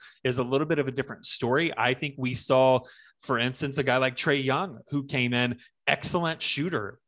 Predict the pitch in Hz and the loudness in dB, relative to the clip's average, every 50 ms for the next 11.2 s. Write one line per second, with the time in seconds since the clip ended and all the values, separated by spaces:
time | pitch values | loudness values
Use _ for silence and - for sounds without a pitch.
0 | _ _ - - - - - - 135 143 160 160 135 - - 117 117 110 104 104 | _ _ -4 -4 -4 -4 0 2 4 4 4 4 2 0 0 -2 -2 -2 -4 -2
1 | 110 120 123 135 143 151 147 135 120 123 131 127 127 123 120 - - - _ _ | 0 0 0 2 0 -2 -4 -4 -2 2 2 4 4 4 2 -2 -6 -14 _ _
2 | - - - - 151 143 127 131 131 131 127 - - - 123 123 123 117 113 120 | -10 -8 -6 -2 0 2 4 4 2 2 0 -4 -6 -6 -6 -6 -6 -6 -6 -4
3 | 120 120 117 113 110 110 113 131 131 131 127 - - - _ _ 127 123 123 143 | -4 -2 -2 -2 0 2 4 4 4 4 2 -2 -8 -20 _ _ 0 0 2 2
4 | 156 156 165 151 147 135 139 147 151 131 131 131 127 - - - 131 120 120 117 | 2 2 2 0 0 0 0 0 -2 -4 -4 -4 -4 -4 -6 -6 -4 -2 -2 -2
5 | 120 120 - - 117 101 107 107 101 95 - - - 156 151 151 143 139 - - | -4 -6 -8 -10 -10 -8 -8 -10 -10 -10 -8 -2 0 2 4 4 2 0 -4 -14
6 | _ - _ _ _ - 139 131 123 - 131 - - 127 127 127 117 113 117 104 | _ -20 _ _ _ 0 0 0 0 0 -4 -6 -4 -2 -2 -2 -2 -2 -4 -6
7 | - 113 117 123 131 139 147 156 - - 123 123 120 123 135 135 135 160 165 - | -2 0 0 2 4 2 2 0 -2 -4 -6 -6 -4 -4 -8 -6 -4 -2 -4 0
8 | - 170 165 165 165 - - 151 - - 147 139 139 139 131 135 131 127 131 170 | 2 2 2 2 -2 -6 -8 -12 -6 -6 -6 -4 -2 -2 0 0 0 0 0 0
9 | 175 - 110 - - 123 135 147 151 - - _ 135 143 - 151 180 175 - - | 0 -2 -4 -2 0 2 2 2 2 -2 -2 _ -2 -2 -2 -4 -6 -8 -6 -6
10 | 170 160 160 151 147 139 127 127 120 131 123 117 - 110 104 107 104 107 120 143 | -8 -6 -4 -4 -4 -4 -4 -4 -4 -4 -6 -4 -6 -6 -4 -2 -2 -2 -4 -6
11 | 165 180 180 | -6 -8 -10